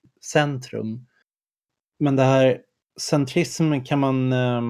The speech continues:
säga blev ett, eh, snarare centralt begrepp under, eh, nittiotalet i hur i, i U S A Clinton kom att orientera det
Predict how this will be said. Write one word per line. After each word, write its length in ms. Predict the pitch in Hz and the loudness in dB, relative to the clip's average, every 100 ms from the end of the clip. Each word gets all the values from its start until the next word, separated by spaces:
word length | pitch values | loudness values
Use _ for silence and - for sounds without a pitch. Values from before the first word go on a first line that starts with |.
| 113 - _ _ - | -8 -14 _ _ -2
säga 300 | 165 143 127 | 2 6 4
blev 360 | 117 127 131 123 | 4 4 4 4
ett, 240 | 123 - | 0 0
eh, 240 | 120 113 120 _ _ _ _ _ _ _ _ | 0 0 -6 _ _ _ _ _ _ _ _
snarare 260 | 143 135 143 | 2 2 2
centralt 600 | - 139 - 135 120 120 | 0 0 4 4 4 0
begrepp 380 | 127 117 113 - | -2 0 -2 -4
under, 840 | 220 165 165 156 139 127 120 113 113 113 113 | -4 0 0 -2 -2 0 0 0 -2 -2 -2
eh, 80 | 113 98 _ _ _ _ _ | -4 -10 _ _ _ _ _
nittiotalet 1040 | 143 143 131 - 123 127 160 165 143 131 - | -2 -2 -4 -4 -4 0 0 0 0 -4 -6
i 400 | 139 113 113 110 | -4 -2 -2 -4
hur 460 | 104 120 113 110 | -4 -4 -4 -6
i, 440 | 113 110 110 110 - _ _ _ _ _ 135 | -4 -4 -4 -6 -12 _ _ _ _ _ -4
i 140 | 127 | -2
U 280 | 127 120 113 | 0 0 -2
S 180 | 113 - | -2 0
A 220 | 139 120 | 2 2
Clinton 720 | - - 165 160 127 135 123 | 0 -2 0 0 -2 -2 -2
kom 260 | 123 120 110 | -2 -2 -2
att 140 | 110 | -2
orientera 1040 | 117 107 107 107 - 147 139 120 107 104 | -4 -2 -4 -6 -4 -2 -2 0 -2 -4
det 420 | 104 113 110 110 | -6 -4 -4 -6